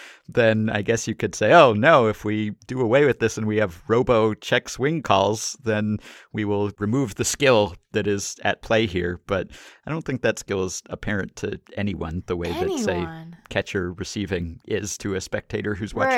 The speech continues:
Speaker 2: Right.
Speaker 1: on T V, or, or could be if you are hip to that and you're paying attention to that. So I don't think I would miss it. Anyway, <laughs> it's a,
Speaker 2: Huh.
Speaker 1: a lot of thoughts that I've had about check swings lately.
Speaker 2: Yeah, I mean, now I'm gonna, now I'm gonna try to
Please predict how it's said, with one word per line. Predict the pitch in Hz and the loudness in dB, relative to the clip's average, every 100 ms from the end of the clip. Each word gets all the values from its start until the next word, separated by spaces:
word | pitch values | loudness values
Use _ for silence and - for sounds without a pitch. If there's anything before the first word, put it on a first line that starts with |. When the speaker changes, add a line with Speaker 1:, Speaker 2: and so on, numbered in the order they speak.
| 220 | 0
Speaker 2:
Right. | 196 | -2
Speaker 1:
on | |
T | 190 | -4
V, | 156 170 | 0 2
or, | 113 | 4
or | - 104 | 2 -2
could | - 165 113 | -2 0 0
be | 104 104 113 - - - | 0 -2 -4 -12 -20 -12
if | - | -8
you | 101 87 | -6 -4
are | 87 | -2
hip | - 127 | -2 -4
to | - | -4
that | 87 87 95 | -4 -4 -4
and | 90 | -4
you're | 87 | -6
paying | - 87 | -6 -8
attention | 85 - 92 - | -6 -6 -6 -8
to | - - | -10 -8
that. | - - | -8 -6
So | 107 98 - - | -8 -8 -14 -6
I | - | -2
don't | 226 | 0
think | 196 | 0
I | 143 | 2
would | 113 87 | 2 0
miss | 87 - | -4 -6
it. | 92 _ _ | -10 _ _
Anyway, | 160 117 90 85 - - - - | 0 2 0 -2 -8 -14 -8 -2
<laughs> | 143 180 - | -2 0 -2
it's | 190 - 165 | -2 -2 0
a, | |
Speaker 2:
Huh. | 160 294 262 214 185 | 0 0 0 0 -2
Speaker 1:
a | 165 | 0
lot | 147 147 | 0 2
of | 127 | 2
thoughts | 131 110 - | 2 2 -2
that | 107 | -4
I've | 98 98 | -4 -4
had | 95 90 | -4 -6
about | 90 85 - | -6 -10 -10
check | - - | -8 -8
swings | - - - | -10 -12 -12
lately. | - - - - _ | -12 -12 -14 -16 _
Speaker 2:
Yeah, | 208 202 190 - 285 349 190 | _ -20 -18 -12 -8 -8 -6
I | 190 202 | -6 -6
mean, | 202 202 202 202 208 196 - - - - | -6 -6 -6 -8 -10 -12 -18 -20 -20 -18
now | 226 196 220 | -14 -10 -8
I'm | 247 254 | -8 -10
gonna, | 247 247 240 233 220 | -8 -6 -4 -6 -6
now | 220 262 | -2 0
I'm | 370 | 2
gonna | 392 381 | 0 -4
try | - 294 269 | -4 -4 -4
to | 254 226 202 190 | -2 0 0 -2